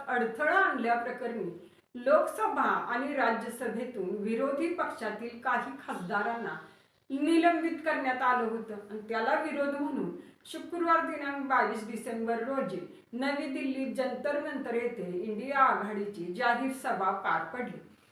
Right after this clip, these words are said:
यावेळी काँग्रेसच्या अनेक नेत्यांसह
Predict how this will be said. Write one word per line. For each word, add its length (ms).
यावेळी 560
काँग्रेसच्या 680
अनेक 520
नेत्यांसह 800